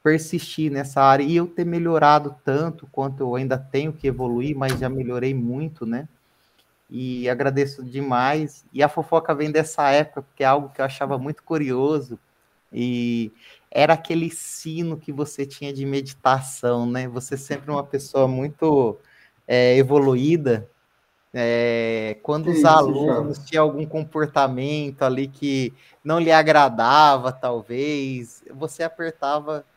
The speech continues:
Speaker 1: delicadamente aquele sininho, aquele som propagava-se pela sala, né? Por que um sino de meditação?
Speaker 2: <laughs>
Speaker 1: E... Como que é isso? Ainda existe essa fofo-, essa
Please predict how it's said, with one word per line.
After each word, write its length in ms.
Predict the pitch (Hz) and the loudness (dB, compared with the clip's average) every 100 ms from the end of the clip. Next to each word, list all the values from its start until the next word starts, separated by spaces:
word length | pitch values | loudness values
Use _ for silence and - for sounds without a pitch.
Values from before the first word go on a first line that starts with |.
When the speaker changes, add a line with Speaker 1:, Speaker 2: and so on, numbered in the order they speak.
| _ _ | _ _
Speaker 1:
delicadamente 1080 | 190 220 208 180 160 135 135 156 170 156 151 | -6 -4 -2 -2 0 -2 -2 -6 -8 -10 -14
aquele 260 | 147 151 | -12 -12
sininho, 520 | 139 - 131 143 165 151 | -12 -12 -12 -10 -8 -8
aquele 320 | 151 160 156 | -6 -8 -8
som 600 | - - 160 175 180 165 | -14 -10 -6 -4 -4 -8
propagava-se 1080 | - 117 - 131 117 139 156 151 135 135 131 | -8 -8 -4 -4 -2 0 2 0 -4 -12 -18
pela 340 | - 131 123 | -14 -8 -8
sala, 640 | - - 127 147 147 139 127 | -8 -4 0 2 2 0 -2
né? 260 | 135 160 156 _ _ _ _ _ _ _ _ _ _ | -4 -8 -12 _ _ _ _ _ _ _ _ _ _
Por 240 | 539 494 | 4 4
que 240 | - 359 220 | 4 8 8
um 140 | 185 | 6
sino 420 | 180 - 202 196 | 0 -6 -6 -4
de 160 | 180 165 | -4 -6
meditação? 1500 | 170 160 143 131 135 151 - - 143 165 202 202 196 185 180 | -8 -6 -4 -2 0 -2 -6 -8 -6 -4 -4 -4 -4 -8 -10
Speaker 2:
<laughs> 20 | |
Speaker 1:
E... 960 | 175 175 170 170 165 160 156 151 139 135 135 _ _ _ | -10 -8 -8 -6 -6 -6 -6 -8 -8 -12 _ _ _ _
Como 220 | 233 339 | -12 -12
que 240 | - 233 208 | -10 2 4
é 160 | 190 | 6
isso? 360 | 170 156 143 170 | 4 0 -2 -6
Ainda 280 | 190 220 226 | -4 0 0
existe 680 | 165 135 131 196 240 - | 0 -4 -10 -8 -8 -8
essa 200 | 165 - | -10 -8
fofo-, 500 | 143 - 135 - 147 | -12 -12 -14 -12 -8
essa 520 | 104 151 151 143 82 | -4 -4 -4 -8 -10